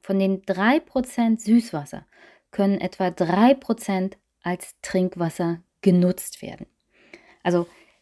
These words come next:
die Tatsache, dass wir viel Wasser in Deutschland haben, ist tatsächlich ein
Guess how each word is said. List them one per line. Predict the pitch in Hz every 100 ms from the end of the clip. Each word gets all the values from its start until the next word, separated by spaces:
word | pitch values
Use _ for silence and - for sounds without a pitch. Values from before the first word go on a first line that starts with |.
| _ _ _ _
die | 202
Tatsache, | 196 208 254 262 226
dass | 220 220
wir | 214 202
viel | - 233 247 220
Wasser | 185 233 247 220
in | 196
Deutschland | 190 185 208 180
haben, | 170 175 190 -
ist | 185 -
tatsächlich | 190 180 185 180 208 190 -
ein | 185 180